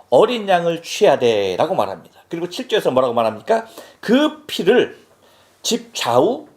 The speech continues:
문설주와 임방에 바르고"라고 얘기합니다. 그렇게 하면 곧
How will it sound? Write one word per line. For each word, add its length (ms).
문설주와 840
임방에 720
바르고"라고 920
얘기합니다. 460
그렇게 300
하면 380
곧 220